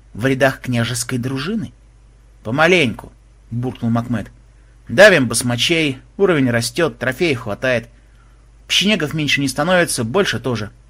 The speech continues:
Рутина, разгонные квесты". "А что у нас в криминальных структурах?" "Тоже ничего важного", пожала плечами Мелисса. "Так,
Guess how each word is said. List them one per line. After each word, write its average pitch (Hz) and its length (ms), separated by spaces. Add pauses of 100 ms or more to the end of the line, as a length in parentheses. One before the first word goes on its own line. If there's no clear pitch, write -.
(120)
Рутина, 190 520 (140)
разгонные 190 520
квесты". 202 380 (720)
"А 170 80
что - 260
у 117 60
нас 107 300 (200)
в - 160
криминальных 113 640
структурах?" - 580 (800)
"Тоже 240 240
ничего 123 400
важного", 131 420 (400)
пожала 127 320
плечами 120 300
Мелисса. 123 400 (260)
"Так, 233 280